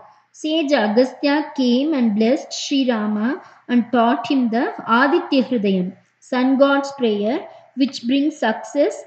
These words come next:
if recited every morning. Sri Rama killed Ravana and all the gods, angels and celestials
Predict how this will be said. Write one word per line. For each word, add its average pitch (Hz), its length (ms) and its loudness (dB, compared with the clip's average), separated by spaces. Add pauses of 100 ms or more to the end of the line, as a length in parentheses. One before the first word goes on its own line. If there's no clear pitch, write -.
(100)
if 262 200 -2
recited 254 600 0
every 220 460 -2
morning. 202 480 -2 (1120)
Sri 285 320 -2
Rama 262 460 0
killed 294 280 0
Ravana 220 760 0
and 214 180 -4
all 262 420 2
the 247 100 4
gods, 226 420 0 (160)
angels 247 600 2 (100)
and 214 200 -2
celestials 240 800 -2